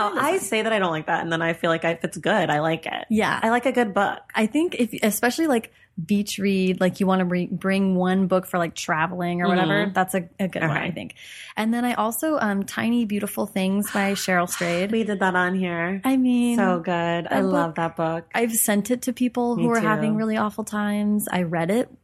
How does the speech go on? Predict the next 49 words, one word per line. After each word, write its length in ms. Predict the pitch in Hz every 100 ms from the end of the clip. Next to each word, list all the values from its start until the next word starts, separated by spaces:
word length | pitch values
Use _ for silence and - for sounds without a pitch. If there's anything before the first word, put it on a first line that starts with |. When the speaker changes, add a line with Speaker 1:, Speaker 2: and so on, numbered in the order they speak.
| _
Speaker 1:
post-divorce 640 | - 247 247 254 247 247 247
on 100 | 214
that 140 | 208
road 180 | 180 185
trip 240 | - 277
and 280 | 175 175 180
it 60 | 180
was 200 | 175 165
just 160 | 156 156
Speaker 2:
Mm. 40 |
Speaker 1:
like, 180 | 175 175
you 60 | 180
know, 220 | 170 156
crying, 440 | - 185 180 175
crying 340 | 180 180 170 170
rivers. 580 | 165 165 170 185 - -
<laughs> 60 | -
I 100 | 190
mean, 180 | 190 185
she's, 400 | - 208 196 - - - - - 180 185 - - -
I, 380 | 214 233 247 -
and, 260 | 214 214 202
and 460 | 208 202 - 196
your, 120 | 190 185
one 180 | 190
of 80 | 185
your 100 | 185
questions 400 | 185 185 - 185
is 140 | 185 180
about 200 | 185 -
recommending 580 | 185 185 180 180 180 - _ -
books 260 | 190 - -
for 160 | 180
kids 380 | 175 - 269 254
to 120 | 185
read. 300 | 175 170 170
I'm 140 | - 185
like, 240 | 180 180
get, 220 | - 214 220
make 460 | 208 233 277 277
sure 260 | - 269 269
everyone 460 | 190 175 185 185 180
in 80 |
high 140 | 180 185
school 180 | - 175
reads 200 | 180 -
that 120 | -
book, 160 | -
right? 240 | 190 190